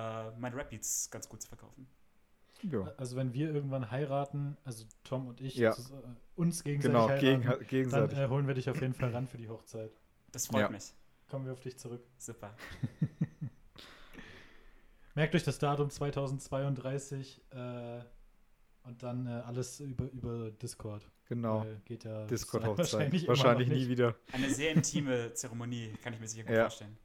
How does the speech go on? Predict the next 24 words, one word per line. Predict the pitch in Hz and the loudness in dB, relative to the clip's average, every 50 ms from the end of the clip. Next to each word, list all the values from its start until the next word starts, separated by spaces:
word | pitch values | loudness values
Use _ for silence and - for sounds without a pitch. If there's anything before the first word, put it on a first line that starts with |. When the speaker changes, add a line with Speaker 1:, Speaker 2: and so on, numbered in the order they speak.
| - - _ _ - - - - | -20 -20 _ _ -20 -20 -18 -14
Speaker 3:
Oh | 120 120 | -12 -10
ja, | 117 110 | -8 -6
das | 110 | -2
Speaker 2:
Ja, | 110 107 | 0 0
Speaker 3:
wird | 107 104 | 0 0
richtig | 110 120 110 | -2 -2 -2
Speaker 2:
dann | 110 110 | 0 4
hört | 104 135 135 - | 6 6 6 6
man | 135 127 | 6 4
Speaker 3:
intim. | 117 127 | 2 2
Speaker 2:
so | 120 | 2
die | 120 113 | 2 0
Schmatzer | - - - 123 127 131 - - 127 | 0 2 4 4 4 4 4 2 2
übers | 120 117 117 - - | 4 4 2 0 0
Mikrofon, | 123 127 123 - 117 101 - 110 104 | -2 -4 -2 -2 -4 -4 -2 -4 -4
so. | 104 107 101 - _ - - 101 101 117 127 131 - 117 110 95 85 78 76 - - - - - - - - - - - - - _ - - - - _ _ - - - - 147 - - - 139 - - | -4 -6 -8 -10 _ -10 -8 -6 -4 -2 0 0 0 0 -2 -8 -12 -14 -16 -16 -16 -16 -16 -20 -20 -20 -20 -4 -2 -2 -2 -2 _ -10 -12 -12 -12 _ _ -16 -10 2 2 2 2 4 2 0 4 4
Speaker 1:
Als | 165 - | 2 4
meine | 151 156 147 | 4 4 4
Speaker 2:
Lecker. | 151 - 165 | 4 6 6
Speaker 1:
Schwester | 180 185 - 170 | 6 6 6 4
dieses | 151 135 135 127 | 2 2 0 2
Jahr | - 131 123 | 2 2 2
geheiratet | 120 120 123 117 120 123 131 131 - 143 | 2 2 2 2 0 -2 -2 -2 -2 -2
hat, | 135 131 135 - - | -2 -2 -2 -4 -6